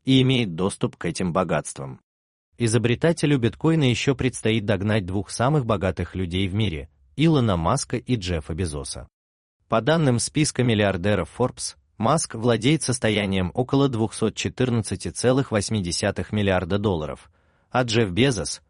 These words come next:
около ста девяносто семи целых восьми десятых миллиарда долларов. Для того, чтобы Сатоши Накамото смог обогнать Маска,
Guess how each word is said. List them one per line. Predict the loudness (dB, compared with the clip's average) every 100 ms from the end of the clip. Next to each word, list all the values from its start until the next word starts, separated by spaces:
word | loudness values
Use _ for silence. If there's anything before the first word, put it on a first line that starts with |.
| _ 0
около | 0 2 2
ста | 2 0 2
девяносто | 2 2 0 0 -2
семи | 0 -2 -2
целых | -2 0 0 0
восьми | -4 -2 -2 -2
десятых | -2 -2 -4 -6 -4
миллиарда | 0 0 -2 -2
долларов. | -2 0 -2 -6 -10 -16 _ _ _ _ _ _
Для | 0 0
того, | 2 2 2
чтобы | 0 0 0
Сатоши | -2 0 -2 0
Накамото | -2 -2 -2 0 -2
смог | -2 0 0 0
обогнать | 0 0 0 -4 -2
Маска, | 0 0 -2 -4